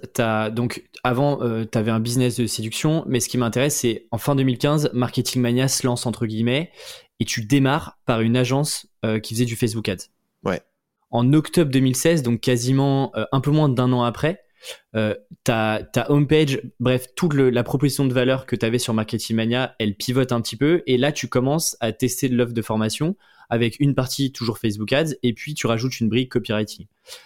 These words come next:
Speaker 1: La, ma, ma première question, c'est de me dire, pourquoi est-ce que tu lances Marketing Mania sur un modèle agence versus, euh, tu vois, tu te lances full formation, full business en ligne, comme ce que t'avais pu voir et comme, euh, tu vois, les modèles que t'aurais, que tu pouvais avoir à la fois à Bali et puis à Chiang Mai ?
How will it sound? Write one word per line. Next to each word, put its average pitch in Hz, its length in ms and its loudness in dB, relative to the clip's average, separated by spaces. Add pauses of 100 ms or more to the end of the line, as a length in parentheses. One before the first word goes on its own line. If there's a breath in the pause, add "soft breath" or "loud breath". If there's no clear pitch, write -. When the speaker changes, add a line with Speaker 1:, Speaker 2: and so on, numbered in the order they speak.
(300 loud breath)
Speaker 1:
La, 127 160 2
ma, 139 120 2
ma 139 180 2
première 170 300 2
question, 156 240 2
c'est 139 180 0
de 120 60 2
me 123 100 2
dire, 156 300 0 (500 soft breath)
pourquoi 190 280 2
est-ce - 100 0
que - 80 2
tu - 180 -4
lances 131 540 -2
Marketing 131 500 0
Mania 131 260 2
sur 120 200 -2
un 117 60 0
modèle 123 500 2
agence 123 580 0 (380)
versus, 127 720 0
euh, 113 180 2
tu 113 140 -6
vois, 135 120 4
tu - 160 -6
te - 60 -8
lances 131 180 0
full 135 460 0
formation, 123 680 0
full 143 240 -4
business 123 380 0
en 113 80 -2
ligne, 139 280 0 (340 soft breath)
comme 139 160 2
ce - 60 -6
que - 60 0
t'avais 113 220 2
pu 110 160 -8
voir 131 280 2
et 104 100 0
comme, 123 240 2
euh, 110 160 0 (300 loud breath)
tu - 100 0
vois, 123 60 4
les 117 80 0
modèles 117 280 0
que - 80 -4
t'aurais, 107 260 -2 (140)
que 113 120 -6 (300)
tu - 140 -12
pouvais 113 200 0
avoir 117 300 2
à 113 60 0
la 101 80 0
fois 110 200 -2
à 107 40 -2
Bali 110 300 0
et 113 60 0
puis - 140 -6
à 101 60 -4
Chiang - 160 -8
Mai ? 92 240 -8